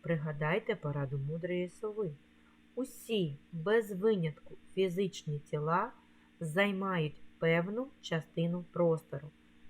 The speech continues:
та мають форму. Форма фізичного тіла — це його обриси. Речовини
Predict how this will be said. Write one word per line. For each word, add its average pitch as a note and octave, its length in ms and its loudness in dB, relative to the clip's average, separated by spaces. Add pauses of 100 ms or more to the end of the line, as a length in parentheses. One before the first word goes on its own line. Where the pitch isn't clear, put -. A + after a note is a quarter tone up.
(140)
та F#3+ 300 2 (240)
мають D3 580 -2
форму. D#3 360 -2 (760)
Форма A3 540 2 (280)
фізичного G3 680 0
тіла — A3+ 540 -2 (400)
це G3 420 2 (160)
його D#3+ 560 0 (160)
обриси. D3 680 -2 (1080)
Речовини G#3 880 4